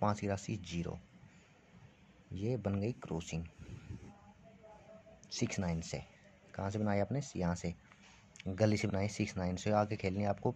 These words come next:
पाँच, एक, दो, तीन, चार, पाँच आगे खेलनी है। अब देखो कहाँ पे पास हुई आपकी जाके, ये आपने यहाँ से बनाई सिक्स नाइन से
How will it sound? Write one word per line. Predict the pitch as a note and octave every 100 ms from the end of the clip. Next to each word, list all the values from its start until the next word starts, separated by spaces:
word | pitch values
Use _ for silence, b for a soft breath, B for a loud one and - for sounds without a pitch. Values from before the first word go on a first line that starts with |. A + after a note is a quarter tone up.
| -
पाँच, | G2+ G#2 - - - B B B B - F#2+
एक, | G#2 A#2 - - - -
दो, | G#2+ G2+ A2 -
तीन, | G2+ G2+
चार, | G2+ G2 F#2
पाँच | F#2 G2
आगे | F#2+ F#2+
खेलनी | F2+ G2+
है। |
अब | G#2
देखो | G2+ G2 A2
कहाँ | G2 F#2+
पे | G#2
पास | F2 E2+ F#2
हुई | F2
आपकी | D#2+ - E2+
जाके, | D#2+ - E2
ये | D#2+ - - - - - - B B B B B B B - - -
आपने | G2 G#2+
यहाँ | G#2 G#2
से | A2
बनाई | G#2 F#2+ A2 A#2 - - - - - - - - - - - -
सिक्स | - F#2+ G#2
नाइन | G2+ G#2
से | - A#2+